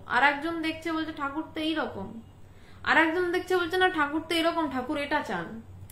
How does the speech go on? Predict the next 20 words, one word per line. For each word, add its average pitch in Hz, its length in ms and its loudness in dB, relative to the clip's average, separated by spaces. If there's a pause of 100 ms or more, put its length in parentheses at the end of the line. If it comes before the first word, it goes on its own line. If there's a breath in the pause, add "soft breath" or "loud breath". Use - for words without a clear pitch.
(280 loud breath)
বলছে 254 160 -8
এইটাই 269 600 -2
মূল 269 320 -2
কারণ। 196 440 -2 (800 loud breath)
আমাদের 262 420 2
যতক্ষণ 311 440 0
মন 277 360 0
আছে, 302 420 -4 (640 loud breath)
যতক্ষণ 320 480 2
বুদ্ধির 269 580 0
বিবেচনা 302 540 0
রয়েছে, 311 500 -4 (160)
ততক্ষণই 285 580 -4
ঝামেলা। 190 400 -4 (920 loud breath)
যখন 254 280 0
মন 262 300 -2
বুদ্ধির 254 540 -4
পারে 262 300 6
যাওয়া 277 240 4
যায়, 294 160 -2